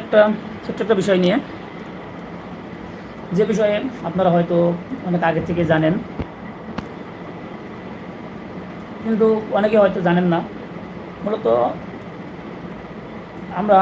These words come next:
অনেক সময় আমাদের ব্যাংক অ্যাকাউন্ট থাকে, ব্যাংক অ্যাকাউন্টের কার্ড থাকে। বর্তমানে ভিসা কার্ড অ্যাভেলেবল আছে, আপনারা অনেকেই হয়তো ভিসা কার্ড ব্যবহার করে থাকেন, কিন্তু ভিসা কার্ডের সঠিক ব্যবহার আপনারা করতে পারেন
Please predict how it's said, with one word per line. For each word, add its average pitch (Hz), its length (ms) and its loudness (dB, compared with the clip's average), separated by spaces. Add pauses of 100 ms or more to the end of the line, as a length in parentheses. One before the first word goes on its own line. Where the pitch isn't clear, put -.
(120)
অনেক 190 220 0
সময় 185 260 6 (600)
আমাদের 180 220 2 (120)
ব্যাংক 180 220 6
অ্যাকাউন্ট 175 340 4
থাকে, 170 180 2 (500)
ব্যাংক 165 220 2
অ্যাকাউন্টের 165 380 -2
কার্ড 160 160 2 (100)
থাকে। 165 180 -2 (840)
বর্তমানে 220 360 4 (400)
ভিসা 214 260 0
কার্ড 196 140 4 (160)
অ্যাভেলেবল 170 460 4
আছে, - 160 -2 (1200)
আপনারা 196 300 2
অনেকেই 208 240 2
হয়তো 190 180 4 (120)
ভিসা 165 180 0
কার্ড 180 160 2
ব্যবহার 170 280 6
করে 170 180 4
থাকেন, 160 200 0 (600)
কিন্তু 180 220 2
ভিসা 175 180 4
কার্ডের 196 240 4
সঠিক 180 300 4
ব্যবহার 175 320 8
আপনারা 175 300 0
করতে 175 240 -2
পারেন 170 160 2